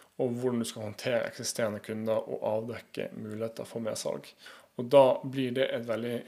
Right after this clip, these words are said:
helhetlig system for din bedrift. Og du sl-, du, du slipper å på en måte gjøre disse ad hoc-kampanjene,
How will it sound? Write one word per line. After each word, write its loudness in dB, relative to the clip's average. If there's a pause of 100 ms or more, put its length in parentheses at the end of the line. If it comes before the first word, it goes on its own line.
(140)
helhetlig -4
system 0
for -6
din -6
bedrift. 4 (880)
Og 2
du 4
sl-, -4
du, -2 (420)
du 0
slipper 0
å 4
på -2
en 2
måte 2 (100)
gjøre 0
disse -2
ad 0
hoc-kampanjene, -2